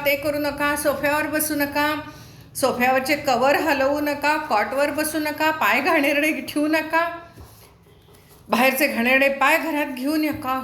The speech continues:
सारखं आया स-, ओरडत असतात मुलांना. काय, आणि अलीकडे म्हणे पेरेंटिंग, काय केरे-, पेरेंटिंगला सुद्धा भरपूर, भरपूर आहे. हेलिकॉप्टर पेरे-, पेरेंटिंग, क्लाउड पेरेंटिंग,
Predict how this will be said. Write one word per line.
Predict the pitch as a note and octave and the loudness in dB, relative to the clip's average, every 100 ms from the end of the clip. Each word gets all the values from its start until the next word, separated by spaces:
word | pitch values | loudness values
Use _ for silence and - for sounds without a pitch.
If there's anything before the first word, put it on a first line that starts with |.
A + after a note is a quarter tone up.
| - | -6
सारखं | A3+ E3 E3 E3+ - D4 | -4 -2 -4 -8 -4 -2
आया | - A3+ A3 A#3 | 0 2 4 2
स-, | A#3 - | -2 -4
ओरडत | G3 E3+ F#3+ G3 | -2 -2 -4 -4
असतात | F#3+ - F#3 | -6 -6 -6
मुलांना. | F#3 C#3+ C3 C3+ | -6 -8 -8 -12
काय, | D3 E3 F3+ A3+ | -8 0 2 4
आणि | A#3 A#3+ A#3+ | 4 2 0
अलीकडे | G#3+ - A#3+ C4 C#4+ | 0 0 2 4 4
म्हणे | D4+ C4+ - A#3 C4 D4+ | 4 -2 -4 -2 0 -2
पेरेंटिंग, | D4+ - C4+ B3 B3 D4 D#4 B3+ - - - - - - - - - | -4 -4 0 2 2 2 0 -2 -4 -16 -20 -20 -20 -20 -20 -16 0
काय | A#3+ C#4+ | 2 2
केरे-, | C#4+ C4+ A#3+ A#3+ | 2 0 0 0
पेरेंटिंगला | C4+ B3 C#4+ D#4 D#4+ D#4+ | 2 2 2 0 0 0
सुद्धा | E4 D#4 | 0 -2
भरपूर, | C#4 C4+ D#4+ | 0 -2 -2
भरपूर | D#4 E4+ D#4+ F4+ | -4 -4 0 2
आहे. | C#4 A#3+ | 4 2
हेलिकॉप्टर | B3 B3+ C#4+ D#4 - E4 | 0 0 0 0 -2 -2
पेरे-, | D#4+ C#4+ C4 A#3+ A3+ | 2 2 2 -2 -2
पेरेंटिंग, | B3+ A#3+ B3 G3 D3 - | 0 0 0 -2 -4 -6
क्लाउड | A3 A3+ D4 F4 | 0 2 4 2
पेरेंटिंग, | F4 D4 C4+ C4+ C4 F3+ | 2 4 4 2 0 -4